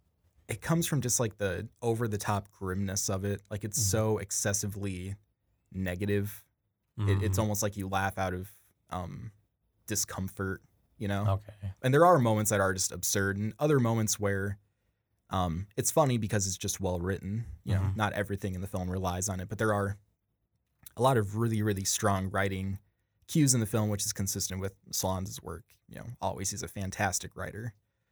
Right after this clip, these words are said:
Speaker 1: But, um, yeah, if you like kind of dark comedy,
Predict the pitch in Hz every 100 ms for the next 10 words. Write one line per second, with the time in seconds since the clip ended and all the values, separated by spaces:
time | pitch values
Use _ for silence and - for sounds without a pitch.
0 | _ _ _ 104 98 92 92 95 - _
1 | _ - - _ _ _ _ _ 110 113
2 | 98 87 101 120 110 127 135 139 - -
3 | - 113 107 98 - _ _ _ _ _
4 | 104 101 117 131 - - _ - 160 160
5 | 156 156